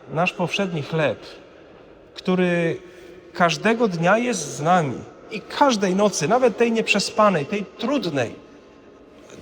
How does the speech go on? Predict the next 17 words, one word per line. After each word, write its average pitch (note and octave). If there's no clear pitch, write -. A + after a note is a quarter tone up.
o F#3
czym F3+
dzisiaj F#3
pierwsze G3
czytanie G3
mówiło, C#3
że D#3
nawet A3
w D#3+
nocy F3+
niekiedy F3
jest D#3
tak, G#3
że D#3+
serce G#3+
nie F3+
odpoczywa D#3+